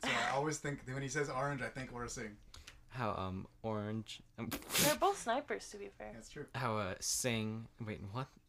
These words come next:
Speaker 1: Fennec.
Speaker 2: Shan, Shan, Shan, Shan. Kren-, Krennic Shand. How, uh, her and Boba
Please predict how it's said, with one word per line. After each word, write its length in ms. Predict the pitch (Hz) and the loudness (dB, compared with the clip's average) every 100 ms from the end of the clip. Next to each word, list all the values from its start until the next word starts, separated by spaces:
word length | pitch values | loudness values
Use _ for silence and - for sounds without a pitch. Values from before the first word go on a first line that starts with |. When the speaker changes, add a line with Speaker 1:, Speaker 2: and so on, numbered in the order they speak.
| - - | -20 -2
Speaker 1:
Fennec. 500 | - 151 156 156 131 | 4 8 10 10 10
Speaker 2:
Shan, 0 | |
Shan, 460 | 98 - 147 135 113 | 8 8 10 8 6
Shan, 380 | - 131 131 113 | 6 6 6 6
Shan. 400 | - 113 101 95 - - - - - - | 6 4 4 0 -8 -20 -14 -12 -8 0
Kren-, 380 | - 156 147 - | 6 8 8 4
Krennic 300 | - 139 131 | 4 6 6
Shand. 380 | - 123 104 101 - - - - - | 4 4 2 -2 -8 -20 -20 -20 -10
How, 280 | - 113 | -2 2
uh, 200 | 98 95 101 - - - - - - | 2 0 -4 -12 -20 -20 -20 -20 -12
her 440 | 107 113 104 95 - - | -4 0 2 0 -4 -4
and 180 | 107 | -2
Boba 480 | 95 107 92 92 98 | 2 0 0 -2 -4